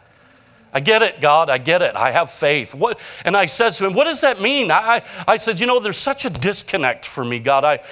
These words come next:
I don't know what that means. I'm struggling, and I can't, I can't get my head around this. Have faith in God, great. What does that mean? What do I do?" Well, by the time I, the g-,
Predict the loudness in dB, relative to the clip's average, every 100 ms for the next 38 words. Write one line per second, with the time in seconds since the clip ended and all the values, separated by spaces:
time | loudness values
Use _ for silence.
0 | -8 -2 2 2 2 2 2 2 -2 -2
1 | -2 -2 -2 -4 -2 -2 -2 0 0 2
2 | 0 0 0 -2 0 -2 -2 -6 -20 -8
3 | -4 -2 0 0 0 -2 0 0 2 2
4 | 2 0 0 -2 -4 -6 -6 -10 -12 _
5 | -20 -8 0 0 0 -2 -2 0 -4 0
6 | 2 2 2 -2 0 2 0 -6 0 0
7 | 0 -2 -4 0 -2 0 -2 -4 -8 -8
8 | 2 2 2 -2 -2 0 4 4 2 -4
9 | -4 -2 0 -2 -6 -12 -20 _ _ _
10 | _ _ _ _ _ _ _ _ _ _
11 | _ _ _ _ _ _ 0 4 4 4
12 | -2 2 2 4 0 2 4 4 2 -2
13 | -4 -4 -2